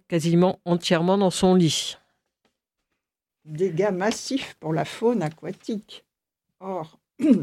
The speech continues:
Speaker 2: cette pratique est très délétère pour le milieu naturel,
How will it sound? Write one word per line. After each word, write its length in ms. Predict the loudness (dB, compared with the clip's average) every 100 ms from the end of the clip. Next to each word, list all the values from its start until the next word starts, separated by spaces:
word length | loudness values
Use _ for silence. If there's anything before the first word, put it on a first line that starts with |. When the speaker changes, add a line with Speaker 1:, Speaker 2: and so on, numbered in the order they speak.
| -4
Speaker 2:
cette 300 | -8 -8 -4
pratique 400 | -4 -2 -2 -2
est 60 | -6
très 260 | 2 4
délétère 580 | 6 4 2 -2 -4 -4
pour 160 | -2 0
le 80 |
milieu 360 | 2 2 2 4
naturel, 760 | 4 0 -2 -2 0 -2 -4